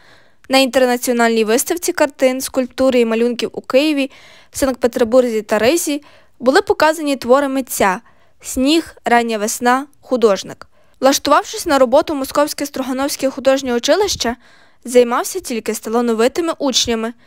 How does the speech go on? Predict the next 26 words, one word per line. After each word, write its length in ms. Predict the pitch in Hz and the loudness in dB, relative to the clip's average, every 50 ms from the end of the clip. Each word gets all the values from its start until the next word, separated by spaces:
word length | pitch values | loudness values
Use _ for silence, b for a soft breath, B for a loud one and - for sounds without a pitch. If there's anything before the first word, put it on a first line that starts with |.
| b b b b b b _ _ | b b b b b b _ _
а 160 | - 539 466 | 0 0 0
на 60 | 339 | 0
інших 380 | 294 302 330 320 - 320 277 269 | -2 -2 -2 -2 -2 -2 -2 -2
не 100 | 262 254 | -4 -4
звертав 460 | 247 240 254 254 - 262 226 214 208 | 0 0 0 2 2 2 2 2 0
уваги. 460 | 208 202 202 196 190 196 226 202 - b b b b b b b b b b | -2 0 0 0 0 0 -2 -6 -10 b b b b b b b b b b
Такий 280 | - - 254 - 277 277 | -2 -2 2 4 2 2
стиль 260 | 262 - - 269 262 | 2 2 2 2 2
викладання 720 | 247 247 - 262 247 233 214 269 330 403 403 339 294 311 b b b b b b - | 2 0 0 2 2 4 2 2 0 0 -2 -4 -4 -4 b b b b b b -2
не 160 | 277 320 349 | 0 2 2
могли 340 | 392 403 392 370 320 285 262 | 2 0 2 2 2 2 2
заохочувати 760 | 247 226 220 220 240 - 233 214 226 - 226 214 - - - - | 2 -2 -2 -2 -2 -4 -6 -6 -4 -6 -8 -8 -8 -10 -8 -4
ані 280 | - - 320 349 370 359 | -2 0 0 0 -2 -2
директор, 580 | 381 359 339 320 320 311 - - - 285 320 - _ _ _ _ | 0 2 4 4 2 2 -2 -2 -2 -2 -2 -2 _ _ _ _
ані 220 | - 240 269 277 269 | -2 -2 -2 0 -2
батьки 340 | 233 240 240 - - 262 262 | -2 -2 -4 -4 -6 -4 -2
учнів, 460 | 277 294 285 - - - 214 185 - b b b b b b b b b | -2 -2 -2 -2 -4 -6 -6 -10 -12 b b b b b b b b b
і 100 | - 226 | 0 2
Левченка 460 | 233 262 294 - - 339 294 - 285 | 2 2 2 0 -4 -8 -4 -4 -4
звільнили. 520 | 277 285 269 269 269 247 214 196 185 185 - - _ _ _ _ b b b b b b b b b b | -4 -4 -4 -4 -4 -2 -4 -4 -4 -6 -10 -14 _ _ _ _ b b b b b b b b b b
Став 320 | - - - 359 392 427 403 | -14 -2 2 2 2 2 2
вільним 340 | 302 294 311 320 311 311 302 | 0 -2 0 0 0 -2 -2
художником, 720 | 302 - 277 226 262 247 226 226 220 202 - - 190 208 240 - _ _ | -4 -4 0 2 2 2 2 0 -6 -10 -12 -12 -14 -14 -14 -18 _ _
давав 280 | 240 247 269 339 - - | 2 4 4 4 2 0
приватні 440 | - 311 302 302 302 - - 254 233 | 0 2 2 2 0 0 -4 -4 -4
уроки, 560 | 214 208 233 285 349 - - 302 285 302 | -2 0 0 0 0 -2 -4 -4 -4 -4